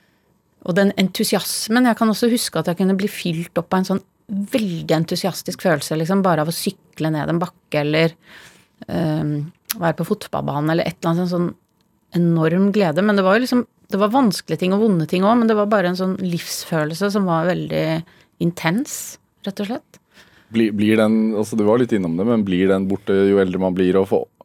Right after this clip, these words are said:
Speaker 2: og ha syklet ned noen bakker etter hvert, og <laughs>
Speaker 1: Jeg tror det er veldig individuelt, da.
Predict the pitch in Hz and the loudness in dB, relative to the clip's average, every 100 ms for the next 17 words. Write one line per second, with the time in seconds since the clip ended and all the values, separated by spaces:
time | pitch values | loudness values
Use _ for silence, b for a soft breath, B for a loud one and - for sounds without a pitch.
0 | _ 104 107 117 107 95 78 87 92 92 | _ 0 0 -2 -4 -4 -2 -2 0 0
1 | 90 - 107 104 110 123 - 110 107 107 | 0 2 2 2 2 -2 0 2 4 4
2 | 117 156 147 147 - 143 - - - - | 2 -2 0 -2 0 -2 -2 -8 -14 -14
3 | - 143 185 - 180 202 202 175 151 160 | -12 -10 -8 -2 2 4 4 2 0 0
4 | 160 165 151 170 - | 0 0 0 -2 -2